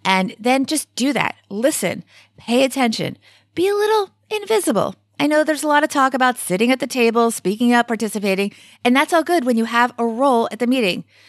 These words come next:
But if you're there to observe, consider that a privilege and make sure it doesn't take away from the work that you need to get done otherwise. Financial grown-up tip number two,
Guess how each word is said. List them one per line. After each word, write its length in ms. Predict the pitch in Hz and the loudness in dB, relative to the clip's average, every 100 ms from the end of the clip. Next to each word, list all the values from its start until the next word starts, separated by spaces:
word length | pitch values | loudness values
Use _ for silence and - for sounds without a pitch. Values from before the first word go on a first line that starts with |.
| _ - | _ -10
But 100 | 311 | -6
if 80 | |
you're 120 | 339 302 | -2 0
there 120 | 302 | 0
to 120 | 320 | 2
observe, 500 | 294 247 214 233 - _ _ | 0 2 0 0 -6 _ _
consider 360 | 277 254 262 254 | -8 -4 -2 0
that 200 | 254 - | 0 -2
a 40 | |
privilege 560 | - 240 196 202 240 - - - - | -6 -6 0 0 -2 -8 -20 -20 -4
and 160 | 226 202 | 0 2
make 200 | 220 233 | 2 0
sure 240 | 226 214 | 2 2
it 140 | 208 - | 0 0
doesn't 260 | 190 220 | 0 0
take 220 | 220 240 | -2 -2
away 180 | 220 202 | 0 0
from 160 | 196 202 | 0 -4
the 80 | 190 | 0
work 260 | 185 185 196 | -2 -2 -8
that 160 | 202 | -8
you 200 | 185 202 | -4 -4
need 280 | 196 185 - | -2 -4 -6
to 100 | 196 | -6
get 180 | 180 175 | -6 -2
done 260 | 180 170 - | -2 -2 -2
otherwise. 500 | 170 139 - 73 - - _ _ _ _ - | -4 -4 -4 -4 -6 -18 _ _ _ _ -4
Financial 420 | 285 269 269 277 | -2 0 -2 -2
grown-up 240 | 254 247 | 0 0
tip 300 | 247 277 277 | 0 -2 0
number 460 | 202 165 170 175 226 | -2 -2 -2 0 -2
two, 420 | - 302 269 254 | 0 0 2 0